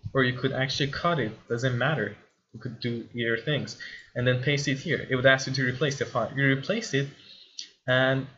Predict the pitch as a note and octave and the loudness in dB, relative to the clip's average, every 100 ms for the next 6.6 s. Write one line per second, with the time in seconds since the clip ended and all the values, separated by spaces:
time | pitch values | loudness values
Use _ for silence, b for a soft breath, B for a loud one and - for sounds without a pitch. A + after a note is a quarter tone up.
0 | _ B2 A#2+ A#2 - A2+ A#2 A#2 - - | _ -6 -2 0 2 0 2 -2 -8 -6
1 | A#2 - - A#2+ A#2+ F#3 C3+ G#2+ B B | -6 -4 -2 -2 0 2 2 -2 B B
2 | - C3 B2+ A#2+ C3+ E3+ F3+ F3+ - F3+ | -2 0 0 0 2 2 2 0 2 0
3 | F3 C#3+ C#3+ F#3 C#3+ G#2+ A#2 C#3 C#3+ B | 2 0 2 2 2 2 0 -2 -8 B
4 | - C3+ C#3+ C3 C3 C#3 C#3 C3+ B2+ - | -4 0 4 4 4 2 2 2 0 -12
5 | - _ _ B2+ C3 C3+ C#3+ C3+ C3 D3+ | -20 _ _ 0 4 8 6 6 4 4
6 | E3 F#3 F3+ - - - | 2 0 -2 -2 -4 -6